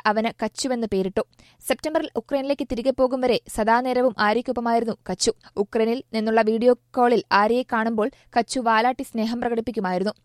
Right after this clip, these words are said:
ആര്യ ബുധനാഴ്ച നെടുമ്പാശ്ശേരി വിമാനത്താവളത്തിൽ എത്തുമെന്നറിഞ്ഞ പിതാവ് ആൽഡ്രിനും അമ്മ കൊച്ചുറാണിയും കച്ചുവിനെ കൂട്ടിലാക്കിയാണ് എറണാകുളത്തേക്ക് പോയത്.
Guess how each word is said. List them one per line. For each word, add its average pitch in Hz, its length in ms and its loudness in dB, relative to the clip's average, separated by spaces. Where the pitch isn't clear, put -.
ആര്യ 269 380 2
ബുധനാഴ്ച 269 540 -2
നെടുമ്പാശ്ശേരി 254 600 0
വിമാനത്താവളത്തിൽ 240 680 0
എത്തുമെന്നറിഞ്ഞ 233 540 0
പിതാവ് 247 380 4
ആൽഡ്രിനും 240 480 4
അമ്മ 226 200 0
കൊച്ചുറാണിയും 247 640 0
കച്ചുവിനെ 233 440 -4
കൂട്ടിലാക്കിയാണ് 233 720 -2
എറണാകുളത്തേക്ക് 226 600 -4
പോയത്. 190 260 2